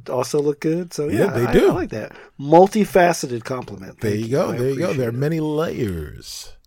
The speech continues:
Speaker 1: I
Speaker 2: uh, to
Speaker 1: like
Speaker 2: the
Speaker 1: it.
Speaker 2: thing. So, uh, so, uh, how's the week been for you, sir?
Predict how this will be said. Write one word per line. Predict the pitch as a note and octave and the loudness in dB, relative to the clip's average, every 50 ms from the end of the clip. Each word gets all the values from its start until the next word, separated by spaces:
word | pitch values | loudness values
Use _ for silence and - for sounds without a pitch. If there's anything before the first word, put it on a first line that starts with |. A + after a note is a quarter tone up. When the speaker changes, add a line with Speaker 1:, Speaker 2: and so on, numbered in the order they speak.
| _ _ _ _ G#3 D#3 _ _ _ - | _ _ _ _ -20 -20 _ _ _ -16
Speaker 1:
I | - | -14
Speaker 2:
uh, | A#2 B2 | -12 -10
to | C#3 | -8
Speaker 1:
like | D3 D#3 C#3 A2 | -6 -6 -6 -4
Speaker 2:
the | G2+ G#2 | -4 -4
Speaker 1:
it. | - | 0
Speaker 2:
thing. | - D#3 D#3 A#2+ G#2 | 2 4 4 2 2
So, | - D3+ D3 | 2 2 4
uh, | D#3 E3 C#3 | 4 4 4
so, | D3 - G3+ F#3 F3 E3 | 4 4 6 6 6 6
uh, | D#3 D#3 D#3+ D#3 D3 D3+ | 8 8 8 8 6 8
how's | E3 F#3+ G#3+ G#3 E3 D#3+ | 8 8 8 8 8 4
the | E3+ | 2
week | E3+ G3 G#3 G3 D#3+ | 4 4 2 2 2
been | B2+ E3 F3 F3 | 4 4 4 4
for | D#3+ - - E3+ | 2 -2 -4 -2
you, | D#3 F3+ F#3+ D#3 | 0 0 0 0
sir? | - - C#3 G2+ E2 - | 0 0 0 -2 -2 -4